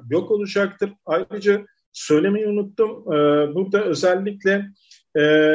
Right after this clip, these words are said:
Alaçatı sahilinde işaretlenmiş, e, Ege Denizi boyunca işaretlenmiş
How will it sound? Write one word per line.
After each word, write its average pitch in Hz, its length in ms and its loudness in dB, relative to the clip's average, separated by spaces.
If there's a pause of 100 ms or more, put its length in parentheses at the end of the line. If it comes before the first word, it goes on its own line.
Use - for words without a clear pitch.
(120)
Alaçatı 180 500 2
sahilinde 175 800 4
işaretlenmiş, 180 1200 0 (300)
e, 160 60 6 (420)
Ege 175 320 0
Denizi 160 360 -2
boyunca 160 340 -2
işaretlenmiş 165 1080 0